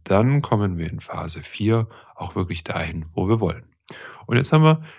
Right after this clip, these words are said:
eine schöne, schöne Grundlage gebaut und jetzt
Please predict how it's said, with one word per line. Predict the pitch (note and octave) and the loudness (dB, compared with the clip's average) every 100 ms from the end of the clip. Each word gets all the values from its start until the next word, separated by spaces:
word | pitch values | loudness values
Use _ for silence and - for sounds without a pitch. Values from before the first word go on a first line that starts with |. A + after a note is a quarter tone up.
| - | -12
eine | G#2 G2 | -2 2
schöne, | - D#3 F#3 | 4 6 6
schöne | D#3 B2 A#2 | 4 2 2
Grundlage | - G#2+ A#2+ A#2 F#2+ F#2 F#2 F#2 _ _ _ _ | 2 2 2 2 2 2 -2 -4 _ _ _ _
gebaut | - E2+ F#2 - B3 - - _ _ _ - | -6 -2 2 2 0 -4 -14 _ _ _ 0
und | A2 A2 A2+ A2+ - _ _ _ _ _ _ _ _ _ - - - - - - _ | 4 6 6 2 -2 _ _ _ _ _ _ _ _ _ -20 -18 -18 -20 -20 -20 _
jetzt | - A2 A2+ - - | -2 0 2 -2 -12